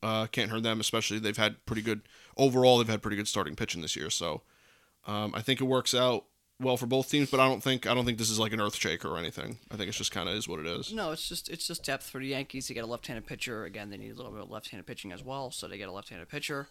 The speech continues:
Speaker 2: um, a guy who's had high upside in the past. And, you know, worst case, you can throw him out in the bullpen as well. He's been out there a little bit.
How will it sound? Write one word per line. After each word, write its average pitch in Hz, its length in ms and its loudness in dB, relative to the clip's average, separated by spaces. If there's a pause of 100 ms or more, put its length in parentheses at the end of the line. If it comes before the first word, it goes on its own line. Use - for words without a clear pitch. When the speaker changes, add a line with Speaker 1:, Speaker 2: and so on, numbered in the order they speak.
(380)
Speaker 2:
um, 110 480 -8
a 117 60 -14
guy 117 200 -8
who's 143 200 -8
had 120 200 -6
high 117 260 -8 (120)
upside 135 400 -4
in 131 80 -10
the - 40 -14
past. 135 480 -6 (760)
And, 147 300 -4
you 165 80 -6
know, 143 120 -4
worst 139 240 -8
case, 139 180 -6
you 143 80 -10
can 147 40 -14
throw 143 80 -10
him 127 60 -8
out 95 120 -8
in 101 60 -10
the 120 60 -10
bullpen 127 260 -8
as 95 120 -14
well. 117 240 -6 (380)
He's 113 160 -16
been - 100 -12
out 87 140 -12
there 104 100 -8
a - 20 -8
little 110 160 -10
bit. 113 240 -10